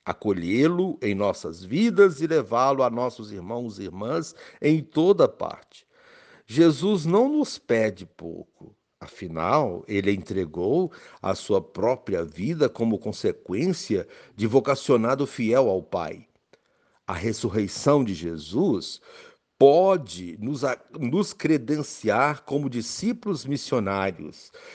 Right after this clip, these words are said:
e nos habilitar a sermos anunciadores de um novo tempo de paz e prosperidade para todos. Querido irmão, querida irmã,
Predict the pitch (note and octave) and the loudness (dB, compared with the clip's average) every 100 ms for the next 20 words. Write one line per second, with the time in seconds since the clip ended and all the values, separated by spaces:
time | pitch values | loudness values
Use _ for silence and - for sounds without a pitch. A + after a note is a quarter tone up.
0 | - E3 F3+ F#3 A3 D#3+ D#3+ A#2+ C#3 B3+ | -6 2 4 6 4 6 4 4 -2 0
1 | A3 D#3+ _ B2+ C#3+ E3+ D#3+ A#2+ A2 - | 0 -4 _ 0 2 4 4 2 -6 -10
2 | E3 F3 E3 C3 A2+ B2 B2 - A#2+ G2 | -2 2 2 0 0 0 0 -4 -2 -2
3 | F2+ C#3 F#3+ G#3 D#3 A#2+ C#3 C3+ C3 F3 | 0 2 6 6 6 4 0 -2 4 4
4 | A3+ F3 F#3 - C3 G#3+ A3 C#3 B2 A2 | 4 0 -8 -6 -2 -2 -2 -4 -8 -4
5 | G#2+ G#2 F#2 - - - A#2+ D3 F#3+ - | -2 -2 -2 -12 -14 -8 -6 2 0 0
6 | - C#3 B2 G2 G#2+ A2 A2 G#2+ G#2 - | -6 0 2 2 2 2 2 -2 -8 -2
7 | C#3+ D3 C#3 - - - - - - - | 0 2 0 -4 -8 -8 -14 -20 -20 -20
8 | _ _ - - - - _ A3+ A#3+ A#3 | _ _ -20 -20 -20 -20 _ 4 6 4
9 | - D#2 D#2 G#2+ A2 D#2 - _ _ G#2+ | 0 -10 -4 0 0 -2 -12 _ _ -4
10 | G2 F2+ D#2 C#2 - G#2 A#2+ C#2+ | -4 -6 -10 -16 -8 -4 -2 -4